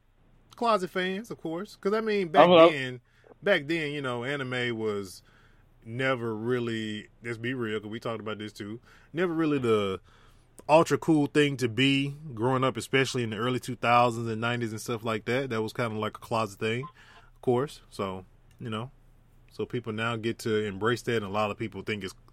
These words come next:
Speaker 1: you know, it's a, it's a, it's becoming a cool thing. Even Tink kinda said, like, you know, stores like, you know, New York and Company and stuff like that having anime shirts and stuff like that. So,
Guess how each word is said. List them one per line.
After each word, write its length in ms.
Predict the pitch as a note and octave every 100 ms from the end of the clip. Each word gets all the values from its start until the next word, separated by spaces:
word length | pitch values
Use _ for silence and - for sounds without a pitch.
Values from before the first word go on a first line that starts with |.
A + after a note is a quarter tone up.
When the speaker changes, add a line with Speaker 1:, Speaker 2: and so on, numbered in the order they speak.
| - -
Speaker 1:
you 80 |
know, 120 | G#2 G2+
it's 120 | G2+
a, 60 | F#2
it's 160 | G2+
a, 160 | F2+ F2
it's 240 | G2 -
becoming 420 | - A2+ B2+ A2 F#2+
a 40 |
cool 280 | - C#3+ A#2
thing. 240 | - A2 A2
Even 320 | A2+ F#2+ F#2+ - - -
Tink 220 | C#3+ C3
kinda 200 | A2+ G#2
said, 260 | - A2+ A2
like, 280 | G2+ F#2+ F#2
you 100 | G#2+
know, 140 | F2+
stores 500 | E2+ - A2 G#2+ G2
like, 320 | G2+ F#2+ F2 - - - - -
you 80 | A#2
know, 360 | G#2 F2+ E2+ E2 -
New 220 | F2 F#2 A#2+
York 260 | A2+ A2
and 100 | F#2+
Company 280 | A2+ A2 G#2+
and 60 | F#2
stuff 200 | A2 G2+
like 200 | G2+ G2
that 140 | A2+
having 240 | G2+ G#2 F#2+
anime 340 | A2 G2 F#2
shirts 240 | F2+ G2 F#2
and 80 | F2+
stuff 220 | - F#2+
like 180 | G2 F2+
that. 200 | G#2+ G#2+
So, 260 | F2+ F2+